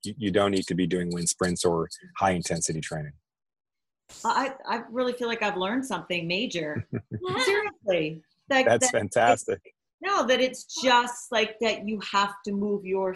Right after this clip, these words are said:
Speaker 2: feet, like, you have to move your body, and that you observe this. Because if you think about, like, history, most people didn't do cardio, <laughs> like,
Speaker 1: No.
Speaker 2: haven't done cardio. But
Speaker 1: No, and if, and if you've traveled,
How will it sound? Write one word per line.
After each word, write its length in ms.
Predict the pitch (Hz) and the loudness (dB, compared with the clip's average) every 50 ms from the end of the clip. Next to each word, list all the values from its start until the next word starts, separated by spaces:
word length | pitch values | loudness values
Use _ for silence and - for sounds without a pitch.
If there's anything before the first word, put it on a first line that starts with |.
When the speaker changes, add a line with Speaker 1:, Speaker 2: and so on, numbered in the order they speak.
| - _ - | -6 _ -4
Speaker 2:
feet, 320 | 254 285 262 160 160 - - | -4 -2 -2 -2 -4 -4 -4
like, 180 | 185 185 180 - | -4 -4 -4 -4
you 120 | 202 196 165 | -6 -6 -4
have 320 | - 208 196 190 185 - | -2 0 0 0 -2 -4
to 80 | - 196 | -6 -4
move 260 | 190 185 185 185 170 | -2 0 0 0 0
your 180 | 165 175 165 160 | -2 -6 -8 -6
body, 600 | 160 170 175 208 254 226 160 156 160 160 - - _ _ _ _ _ _ _ _ _ _ - | -2 2 2 2 2 2 0 -2 -4 -8 -10 -14 _ _ _ _ _ _ _ _ _ _ -2
and 500 | 196 190 190 185 180 185 185 185 180 180 - - _ _ _ - | 0 0 2 2 0 0 -2 -4 -6 -10 -12 -18 _ _ _ 0
that 160 | 190 175 175 | 0 0 0
you 500 | 190 190 185 185 185 180 180 180 180 - _ _ _ _ _ - - | 2 2 2 4 2 2 0 -2 -6 -12 _ _ _ _ _ -12 -10
observe 680 | 175 165 165 165 - - 220 226 240 262 269 262 262 - - - | -10 -10 -10 -12 -6 0 2 2 4 4 2 0 -2 -6 -10 -8
this. 380 | 170 151 - 165 165 - - - - - _ _ | -8 -8 -8 -10 -12 -14 -16 -18 -20 -20 _ _
Because 220 | 254 254 294 269 269 | -6 -4 -2 -2 -2
if 60 | 277 | -4
you 160 | 285 277 277 | -6 -6 -6
think 200 | - 330 339 349 339 | -6 -6 -4 -4 -2
about, 460 | 233 240 214 202 196 196 202 196 196 - - | 0 2 4 4 4 4 2 2 -2 -4 -2
like, 180 | 202 190 - - - | -2 -2 -2 0 0
history, 480 | 233 - - - - 196 180 175 170 | 0 0 0 -2 -4 -2 -2 -2 0
most 300 | 170 208 220 220 220 - - | 0 0 0 0 -2 -4 -8
people 380 | - 247 - - 196 190 180 180 - | -8 -6 -4 -2 -2 -2 -2 -2 0
didn't 320 | 226 214 214 202 208 - | 0 0 0 -2 -4 -4
do 260 | - 208 214 202 175 - - - - | -2 -2 0 -2 -2 -6 -10 -4 0
cardio, 580 | 202 240 247 214 196 165 - - 156 - - - _ _ | 2 2 4 2 0 -2 -4 -4 -6 -8 -8 -10 _ _
<laughs> 120 | _ - | _ -4
like, 220 | 202 196 190 - - - - 185 | -2 -2 -2 -4 -12 -20 -14 -10
Speaker 1:
No. 120 | 185 180 | -6 -2
Speaker 2:
haven't 360 | 180 - 208 202 208 208 196 - | 0 0 0 0 -2 -4 -4 -2
done 300 | 208 202 202 196 185 180 180 - - - | 0 0 0 0 -2 -6 -10 -8 -4 -2
cardio. 600 | 202 226 240 220 185 160 - - - - 131 - _ _ _ _ _ _ _ _ _ _ _ _ _ - | 0 0 0 -2 -4 -6 -6 -6 -8 -10 -12 -16 _ _ _ _ _ _ _ _ _ _ _ _ _ 0
But 200 | 269 277 247 185 127 | 2 4 6 6 6
Speaker 1:
No, 200 | 135 139 139 131 | 8 8 8 8
and 100 | 117 113 | 6 4
if, 100 | 107 - - | 2 0 0
and 140 | 127 123 123 | 0 0 0
if 100 | 113 - | 0 0
you've 120 | 120 107 - | -2 -6 -2
traveled, 520 | - - 131 123 127 123 123 117 120 | 0 2 2 4 4 4 4 2 2